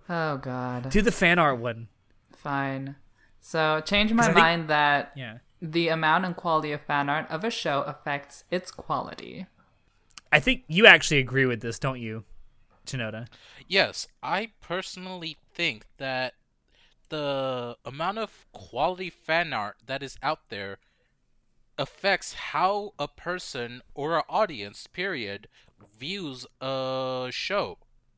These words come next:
Speaker 3: The more you see, the more positive things you see about something, the more likely you are to correlate positively with it.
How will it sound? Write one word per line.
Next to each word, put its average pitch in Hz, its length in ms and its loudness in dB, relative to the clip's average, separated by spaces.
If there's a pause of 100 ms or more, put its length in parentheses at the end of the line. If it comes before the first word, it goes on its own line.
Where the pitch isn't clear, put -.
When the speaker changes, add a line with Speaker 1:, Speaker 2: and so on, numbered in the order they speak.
Speaker 3:
The 143 140 -4
more 147 340 -8
you 151 320 -10
see, 190 420 -12 (100)
the 147 120 -10
more 185 200 -6
positive 180 540 -4 (100)
things 170 380 -8
you 156 80 -8
see - 220 -12
about 127 300 -2
something, 135 420 -14 (260)
the 135 100 -6
more 170 500 -6
likely 131 680 -6
you 123 240 -14
are 135 140 -2
to 139 140 -14
correlate 151 600 -6
positively 135 720 -2
with 98 240 -14
it. 98 180 -6